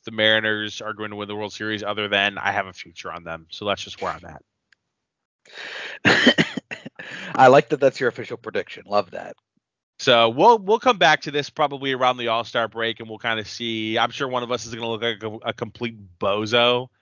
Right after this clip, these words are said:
Speaker 1: It'll probably be me for putting the Blue Jays in my A L C S. Um, I kind of already regret it,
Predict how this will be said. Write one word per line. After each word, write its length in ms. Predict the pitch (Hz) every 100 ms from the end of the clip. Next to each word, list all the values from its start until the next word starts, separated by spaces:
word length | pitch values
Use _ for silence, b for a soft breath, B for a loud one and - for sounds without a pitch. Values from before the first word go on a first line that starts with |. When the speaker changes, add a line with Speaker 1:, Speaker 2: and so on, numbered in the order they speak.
| -
Speaker 1:
It'll 100 | 113
probably 580 | - - 117 123 120 117
be 120 | 117
me 180 | 107 110
for 120 | 120
putting 240 | 117 113
the 80 | 107
Blue 240 | 98 101 104
Jays 300 | 110 107 110
in 40 |
my 120 | 104
A 140 | 98 101
L 120 | 98
C 240 | - 104
S. 340 | 98 104 - - B B B B B
Um, 520 | 104 101 98 90 85 _ _ -
I 80 | 110
kind 260 | 110 104
of 80 | 101
already 200 | 98 101
regret 360 | 98 92 98 101
it, 140 | 107